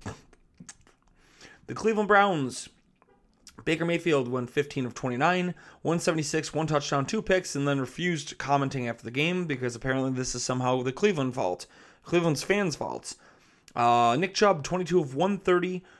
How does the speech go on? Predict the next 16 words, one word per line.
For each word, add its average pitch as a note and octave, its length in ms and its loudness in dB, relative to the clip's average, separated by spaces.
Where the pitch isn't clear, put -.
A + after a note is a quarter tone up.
two G#3+ 180 0
targets. F#3+ 540 2
He F3 500 -4
adds D#3 640 2
two F#3 220 -2
for E3+ 120 -2
fourteen E3+ 380 -2
and D#3 120 2
a C#3 80 -4
touchdown C#3+ 360 -2
as B2 100 -6
well D#3 220 6
on C3 200 -2
the G#2+ 80 -6
ground. G3 520 2
Um, A2+ 800 -2